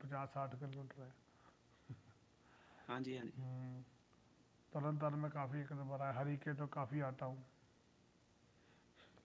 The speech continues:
Speaker 1: आपको भी पता हरीके लोग क्या करने आते हैं।
Speaker 2: हाँ जी, हाँ जी।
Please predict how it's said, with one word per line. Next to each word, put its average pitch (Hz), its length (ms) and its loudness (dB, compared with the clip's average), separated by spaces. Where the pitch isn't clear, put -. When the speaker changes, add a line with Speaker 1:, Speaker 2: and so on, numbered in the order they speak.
Speaker 1:
आपको 151 320 10
भी 160 120 8
पता 165 220 8
हरीके 156 280 10
लोग 151 200 8
क्या 151 160 8
करने 143 280 4
आते 135 260 0
हैं। 131 60 -8
Speaker 2:
हाँ 135 140 0
जी, 135 180 2
हाँ 127 80 2
जी। 113 180 -2